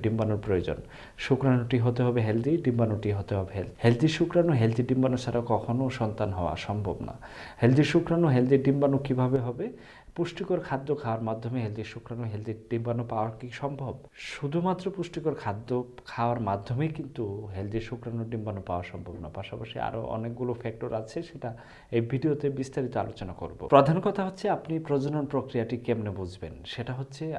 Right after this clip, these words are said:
আপনার ওভুলেশন টাইমটাকে মেজার করতে হবে যে আসলে ওভুলেশন জিনিসটা কি। ওভুলেশন হচ্ছে মেয়েদের মাসিকে নির্ধারিত একটা সময়ে ডিম বা সই ফেটে ডিম আসে, এই ডিম আসাটাকে ওভুলেশন বলে। এটা কখন হয়?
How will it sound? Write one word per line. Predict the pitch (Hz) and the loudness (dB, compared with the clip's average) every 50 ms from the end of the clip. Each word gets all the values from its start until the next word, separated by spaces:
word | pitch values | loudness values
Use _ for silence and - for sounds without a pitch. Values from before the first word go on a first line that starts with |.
| - | -8
আপনার | - - - 113 107 101 107 - 107 | -8 -10 -6 -6 -6 -4 -4 -4 -4
ওভুলেশন | 107 107 123 120 123 127 127 123 - - 117 101 90 90 - - - - - - | -2 0 0 2 2 2 2 0 -2 -6 -8 -8 -8 -10 -14 -20 -20 -18 -6 -2
টাইমটাকে | 107 101 101 107 104 - 113 110 - 143 135 117 | -2 0 0 -2 -4 -4 -6 -4 -4 -4 -2 0
মেজার | 117 120 123 139 131 113 107 110 | 0 2 4 4 4 2 0 -6
করতে | 98 - - - | -10 -12 -12 -14
হবে | 90 - - - | -12 -12 -10 -8
যে | 123 110 - | -8 -8 -8
আসলে | - 139 143 139 139 - - - - - - - - 113 | -8 -6 -6 -8 -8 -10 -18 -18 -20 -20 -12 2 4 4
ওভুলেশন | 117 131 147 147 165 156 156 - 170 135 - | 6 6 6 6 6 4 4 0 -4 -2 -2
জিনিসটা | 120 117 135 131 - - 127 - - | 0 0 0 0 0 -4 -6 -6 -6
কি। | - - - - - - - - - - - - | -10 -10 -12 -16 -20 -20 -20 -20 -20 -12 -2 0
ওভুলেশন | 131 131 147 156 160 156 160 180 185 | 2 2 2 0 0 -2 -2 -6 -6
হচ্ছে | 175 180 - 202 170 | -6 -6 -6 -4 -2
মেয়েদের | 165 170 160 170 165 156 143 | 0 0 0 -2 -2 -2 -2
মাসিকে | 123 - - 151 - 170 156 135 | -4 -4 -6 -6 -6 -4 -4 -2
নির্ধারিত | 123 120 123 113 - 147 139 - 160 160 156 - - - - - | -4 -4 -4 -4 -6 -6 -6 -4 -4 -4 -4 -4 -6 -12 -14 -14
একটা | - - 110 - - | -10 -10 -10 -8 -8
সময়ে | 127 123 123 120 113 139 196 262 - - - - - - - - - - - - | -6 -4 -2 -2 -2 -2 -4 -6 -8 -10 -20 -20 -20 -20 -20 -20 -20 -20 -6 0
ডিম | 123 127 131 147 147 143 151 | 2 2 2 2 0 0 0
বা | 147 139 120 - - | 0 0 0 -4 -4
সই | - 131 131 127 131 - | 0 0 0 0 -2 -2
ফেটে | - 160 156 - 156 120 113 117 | -4 -4 -2 0 -2 -2 0 0
ডিম | 127 143 147 131 101 - | 0 0 0 0 -4 -6
আসে, | - - - - - - - _ - 127 | -8 -12 -14 -16 -18 -18 -18 _ 0 2
এই | 127 123 120 123 | 2 2 4 2
ডিম | 143 156 160 143 104 98 | 2 2 4 2 2 0
আসাটাকে | - - 131 - 147 143 - 175 160 110 | 0 -4 -4 -2 -2 -2 0 2 2 2
ওভুলেশন | 101 104 101 98 104 95 85 - 90 87 85 78 | 2 2 0 0 0 -2 -2 -4 -8 -8 -8 -8
বলে। | 80 - 65 - - - - 120 | -8 -10 -10 -12 -14 -14 -10 -6
এটা | 117 143 131 - 127 | -2 -2 0 2 2
কখন | 120 - 147 139 127 123 | 0 2 0 -2 -2 -2
হয়? | 143 160 202 | -2 -2 -2